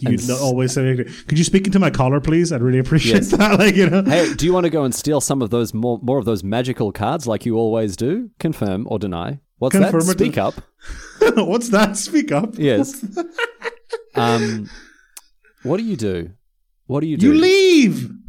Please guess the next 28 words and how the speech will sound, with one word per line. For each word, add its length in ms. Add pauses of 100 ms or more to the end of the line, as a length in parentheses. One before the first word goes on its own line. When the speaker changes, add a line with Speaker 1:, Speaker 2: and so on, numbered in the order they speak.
(160)
Speaker 2:
No, 180
no, 120
but 120
what, 240
what 120
do 40
you 40
do 120
after 220
that? 220
What, 180
who 280
are 20
you, 280
who 100
are 40
you 80
Speaker 1:
Find 140
a 140
Speaker 2:
employing? 140
Speaker 1:
different 240
group 180
to 100
play 180
E 60
D 120
H 200
with. 280